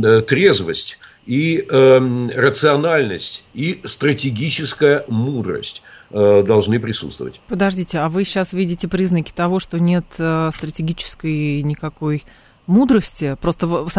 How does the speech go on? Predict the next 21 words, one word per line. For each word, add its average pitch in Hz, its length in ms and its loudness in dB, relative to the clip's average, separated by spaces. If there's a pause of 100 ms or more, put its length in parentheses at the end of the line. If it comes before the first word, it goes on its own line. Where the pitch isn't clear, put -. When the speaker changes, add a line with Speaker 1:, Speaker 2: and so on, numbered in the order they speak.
(160)
Speaker 2:
с - 80 -4
одной 208 180 4
стороны, 202 340 2
действительно, 175 440 0 (240)
вы 185 100 2
признаёте, 190 600 2
что 156 540 0
формируется 190 640 2
какой-то 160 380 -2
новый 170 260 2
миропорядок. 165 480 4
Speaker 1:
Признаки 185 280 4
есть. 139 400 -4
Speaker 2:
Признаки 247 420 4
есть. 208 260 2
Speaker 1:
Нет. 214 140 -12
Speaker 2:
Вы 202 100 2
говорите, 254 360 2
что - 140 -4
формируется 220 580 2
новый 208 260 2